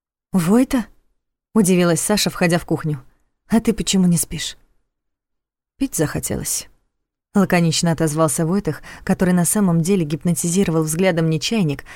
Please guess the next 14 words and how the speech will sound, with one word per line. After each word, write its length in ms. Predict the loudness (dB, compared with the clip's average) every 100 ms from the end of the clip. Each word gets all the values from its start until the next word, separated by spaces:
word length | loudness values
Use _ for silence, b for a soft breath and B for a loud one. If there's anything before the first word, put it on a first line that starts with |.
| B B
а 120 | 0 2
столешницу, 680 | 2 2 0 0 -2 -2
которую 420 | -2 0 2 2 2
наконец 520 | 0 0 0 0 -2
узнал. 380 | -2 -4 -4 -10 -20 _ _ _ _ _ _
Это 280 | 2 2 2
была 260 | 2 2 2
та 160 | 0
самая 380 | 0 0 0 0
столешница, 720 | -2 0 0 -2 -6 -8 -10 -14 _ _ _
светло-серая, 880 | 2 2 4 2 0 0 0 0 -2
в 60 |
темную 320 | 0 2 2
крапинку, 500 | 0 -2 -2 -4 -8